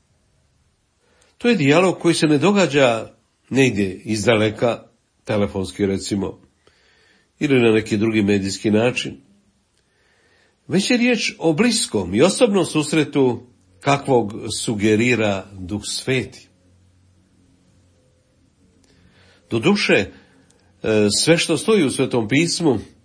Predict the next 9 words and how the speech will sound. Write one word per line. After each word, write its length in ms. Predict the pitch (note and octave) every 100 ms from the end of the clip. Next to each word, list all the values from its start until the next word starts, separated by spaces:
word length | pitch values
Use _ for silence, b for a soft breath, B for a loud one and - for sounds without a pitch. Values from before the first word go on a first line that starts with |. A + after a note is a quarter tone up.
| _ _ _ _ -
netko 380 | A2+ B2 -
od 120 | A2+ F#2+
ljudi 240 | A#2 A2+
je 100 | G#2
nekada 420 | G#2 G#2 G#2+ G2
zapisao, 800 | F2 G2+ A2+ G#2+ G#2 B2+ A#2+ - - _ _ b b b b b
netko 280 | - C3+ C3+
je 120 | A2
pak 160 | A2+ A#2+